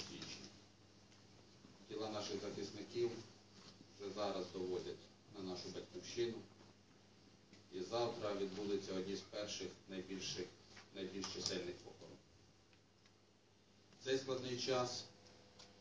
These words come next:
на органи прокуратури лягає неабияка відповідальність. Відповідальність і контроль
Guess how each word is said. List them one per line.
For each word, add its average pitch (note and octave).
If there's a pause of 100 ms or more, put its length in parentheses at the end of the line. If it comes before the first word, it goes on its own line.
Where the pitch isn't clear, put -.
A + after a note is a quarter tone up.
(200)
на A#2+
органи B2
прокуратури A#2+ (920)
лягає B2
неабияка A2+
відповідальність. G2 (1200)
Відповідальність B2+
і A#2
контроль A#2+